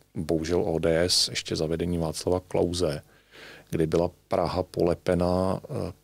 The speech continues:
plakáty, v-, na kterých skutečně se jako zvedal spár nad Českou republikou a ty plakátky byly černožluté a ten spár byli právě ti sudetští Němci, kteří chtějí vrátit ty chalupy.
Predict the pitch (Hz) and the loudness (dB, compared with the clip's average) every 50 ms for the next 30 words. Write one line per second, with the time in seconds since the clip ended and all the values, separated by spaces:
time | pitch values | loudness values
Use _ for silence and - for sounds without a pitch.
0 | _ - 90 78 76 - - 90 87 87 85 85 - - 110 95 - - - - | _ -2 0 0 0 0 0 0 2 2 0 -2 -2 -2 -2 -2 -2 -4 -10 -12
1 | - - - - - 107 90 82 - - - 87 87 87 - - 95 92 90 - | -12 -14 -12 -8 -4 -4 -4 -4 -6 -6 -2 0 0 0 0 0 -2 -2 -2 -2
2 | 98 - - - 90 80 - - 104 92 90 95 90 82 82 90 87 95 98 - | -2 0 2 2 0 0 0 -2 -2 0 0 0 0 0 2 2 2 2 2 2
3 | - - - - - - 87 85 85 85 90 107 104 101 95 - - - - - | 2 2 0 0 0 0 2 2 2 2 2 2 2 0 0 -2 -4 -8 -8 -4
4 | - - - - - 101 98 104 98 95 - - 104 - - - - - - 90 | -2 -2 -2 0 0 0 0 0 0 -2 -2 -4 -2 -2 -2 -4 -6 -4 -2 0
5 | 85 82 92 104 - - - - - - 85 80 - - 87 85 - - - - | 2 2 2 0 0 -4 -6 -4 -2 -2 -4 -2 -2 -2 -2 -4 -4 -4 -4 -2
6 | 85 92 - 107 - - - - 87 92 104 101 92 101 98 95 - - 95 98 | -2 -2 -4 -4 -4 -4 -2 -2 -2 -2 -2 -2 0 -2 -2 -2 0 0 0 0
7 | - - - 104 107 - - - - - 87 85 92 90 - 104 104 104 - - | -2 -2 -4 -2 0 0 0 0 0 0 0 2 2 0 0 0 0 -2 -2 -2
8 | - 90 85 85 87 90 - - - - 104 - - 101 - 85 - - - - | -2 0 0 0 0 -2 -4 -4 -2 -2 -2 -2 -2 -4 -4 -4 -6 -6 -2 -2
9 | 98 95 92 92 92 - - - - - - 95 90 - - 98 98 98 95 87 | 0 0 0 -2 -2 -6 -8 -10 -8 -6 -6 -6 -4 -2 -2 0 0 0 0 -2
10 | - - - - - - - - 113 117 180 - - - - | -4 -8 -8 -6 -6 -6 -2 0 0 0 0 0 -2 -6 -6